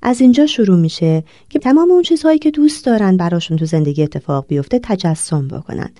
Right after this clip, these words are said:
و در خیالشون ببینن که چه راهی یا چه امکانی، چه وسیله‌ای اونها رو به اون، اه، هدف نزدیکتر می‌کنه. بعد نقشه‌ای طرح بکنن و قدم به قدم بر طبق اون عمل بکنن.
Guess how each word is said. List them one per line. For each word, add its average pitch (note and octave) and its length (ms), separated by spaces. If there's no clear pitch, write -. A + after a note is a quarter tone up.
و B3 60
در C4 140
خیالشون D4 540
ببینن C4+ 420
که A#3+ 100
چه D4 220
راهی F#3+ 560
یا A3+ 140
چه B3+ 200
امکانی، G3+ 540
چه A3+ 140
وسیله‌ای G3 640
اونها D#3+ 300
رو F#3 100
به F#3 100
اون، G#3+ 320
اه، C#3+ 220
هدف D3+ 420
نزدیکتر D3+ 640
می‌کنه. F3 320
بعد F#4+ 180
نقشه‌ای E4 480
طرح C4+ 300
بکنن A#3+ 480
و A3 120
قدم G3+ 300
به A#3+ 80
قدم E3 300
بر D3+ 140
طبق - 280
اون G3 360
عمل D3+ 280
بکنن. G3 320